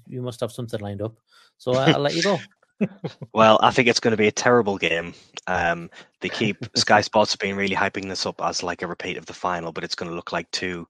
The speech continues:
Speaker 2: kids' teams playing against each other, in my opinion. But I think it's gonna be terrible, but we'll score in the second half, and it will be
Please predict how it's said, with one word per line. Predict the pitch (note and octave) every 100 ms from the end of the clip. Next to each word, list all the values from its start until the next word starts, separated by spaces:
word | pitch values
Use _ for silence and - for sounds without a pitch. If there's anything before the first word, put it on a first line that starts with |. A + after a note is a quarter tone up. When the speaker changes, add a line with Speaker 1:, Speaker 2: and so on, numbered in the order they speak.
| _ -
Speaker 2:
kids' | D#2+ -
teams | F2+ E2+
playing | - F2 E2
against | E2+ E2
each | F2 -
other, | E2
in | D#2+
my | D#2+
opinion. | D#2 E2 D#2+ D#2 - - -
But | -
I | F2+
think | - F3 E3 - - _ -
it's | -
gonna | F2
be | F2
terrible, | - G2+ F#2 F2 F2 - - _
but | -
we'll | E2+
score | F2 G2 F2+
in | F2
the |
second | - E2+ E2+ E2
half, | E2 D#2+ - - _ _ _ _ _
and | E2+ D#2+ D#2 D#2+ -
it | F2+ E2 -
will | E2+ D#2+ -
be | E2 D2+ D2+